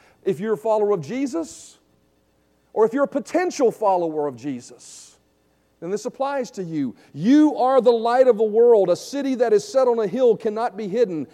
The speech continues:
Let your light so shine before men that you may, they may see your good works and glorify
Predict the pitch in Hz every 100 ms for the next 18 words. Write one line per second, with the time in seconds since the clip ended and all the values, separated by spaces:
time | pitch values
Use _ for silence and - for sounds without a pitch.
0 | _ - 139 220 269 220 202 262 247 226
1 | 247 262 247 - 262 254 226 - 247 247
2 | 240 220 226 233 208 240 247 220 196 240
3 | 240 233 240 247 220 - 262 240 190 233
4 | 196 240 226 - 202 160 226 262 240 -
5 | 214 190